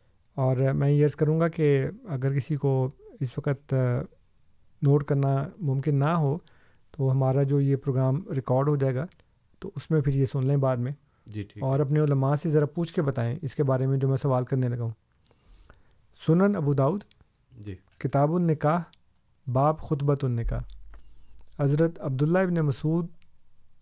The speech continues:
Speaker 1: رضی اللہ تعالیٰ عنہ کہتے ہیں کہ رسول اللہ صلی اللہ علیہ وسلم نے
Speaker 2: صلی اللہ
Speaker 1: ہمیں
Speaker 2: علیہ وسلم۔
Speaker 1: خطبہ اس طرح سکھایا، "ان الحمد للہ نستعینہ و نستغفرہ و نؤمن بہ من شرور انفسنا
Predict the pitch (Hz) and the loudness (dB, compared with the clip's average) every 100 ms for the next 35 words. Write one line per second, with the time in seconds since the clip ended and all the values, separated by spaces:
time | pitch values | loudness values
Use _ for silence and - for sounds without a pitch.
0 | - 147 143 151 147 143 143 143 156 151 | 0 2 4 2 2 2 2 2 2 0
1 | 143 139 127 139 151 139 117 147 151 156 | 0 0 0 0 -2 -4 0 0 2 2
2 | 156 147 139 120 131 135 151 147 143 135 | 0 -2 -2 -2 0 0 2 2 2 2
3 | 143 147 92 90 101 - - - 147 151 | 0 -2 -10 -14 -18 -20 -8 -4 0 2
4 | 160 147 160 156 - - 113 117 147 _ | 0 -2 -2 -4 -4 -6 -4 -6 -10 _
5 | _ _ _ _ _ _ _ _ _ _ | _ _ _ _ _ _ _ _ _ _
6 | _ _ _ _ _ _ 175 185 185 170 | _ _ _ _ _ _ 2 4 2 0
7 | 139 156 170 160 143 127 117 127 151 156 | 0 0 2 2 2 0 0 0 2 2
8 | 156 147 - 139 131 143 160 151 156 151 | 0 -2 -2 -2 2 2 2 0 0 0
9 | 143 131 - 135 143 156 143 143 147 147 | 0 -2 -2 -4 -4 -2 0 0 0 0
10 | 147 - 139 139 127 123 127 143 143 _ | 0 -2 -2 0 0 0 0 -2 -4 _
11 | _ _ _ - 147 143 147 143 147 196 | _ _ _ 0 2 2 2 2 2 0
12 | 151 143 156 143 135 135 135 135 | -2 -2 -2 0 0 2 0 0